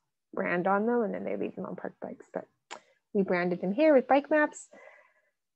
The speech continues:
and yeah, put them,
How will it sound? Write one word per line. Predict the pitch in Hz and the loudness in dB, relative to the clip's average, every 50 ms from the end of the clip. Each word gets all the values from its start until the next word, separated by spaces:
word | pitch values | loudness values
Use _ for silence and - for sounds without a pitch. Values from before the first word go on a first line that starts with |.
| _ _ _ - | _ _ _ 2
and | 226 214 208 202 196 190 190 190 185 - - - - - | 4 6 6 6 6 6 6 4 2 0 -4 -8 0 4
yeah, | - 240 - - - - _ _ _ _ _ _ _ _ _ - | 4 4 4 2 -2 -14 _ _ _ _ _ _ _ _ _ 2
put | 226 208 - | 2 2 4
them, | 208 202 196 190 180 | 4 4 4 2 0